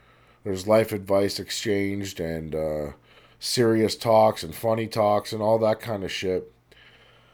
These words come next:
But when Luke left the Spice of Life podcast and we dissolved that show, our relationship basically tapered off to nothing.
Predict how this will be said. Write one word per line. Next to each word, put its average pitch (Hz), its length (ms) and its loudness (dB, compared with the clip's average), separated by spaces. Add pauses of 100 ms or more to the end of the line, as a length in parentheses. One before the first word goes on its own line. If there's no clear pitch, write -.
(200)
But 117 200 10
when 110 360 0
Luke 165 340 6
left - 760 0 (240)
the 117 80 -6
Spice 131 380 2
of 123 120 -4
Life 120 280 6
podcast 110 960 2 (100)
and 110 180 -2
we 107 100 0
dissolved 107 840 4 (920)
that 101 280 4
show, 107 580 4 (320)
our 120 160 2
relationship 117 640 2
basically 104 500 -2
tapered 101 440 0
off 92 260 2
to 90 100 -10
nothing. 80 560 -6